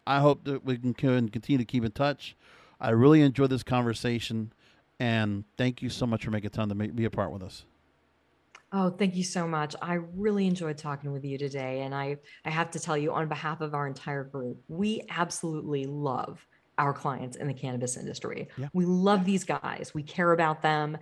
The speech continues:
Speaker 2: They call us about everything from,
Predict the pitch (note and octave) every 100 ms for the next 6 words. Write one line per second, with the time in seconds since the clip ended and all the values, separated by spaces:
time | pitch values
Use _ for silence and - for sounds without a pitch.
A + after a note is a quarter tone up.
0 | - - - F3 E3+ - A#3 A#3+ A3+ G3
1 | E3+ D#3+ E3+ E3+ F#3+ F#3 F3 E3 D#3 -
2 | D3+ D3 D3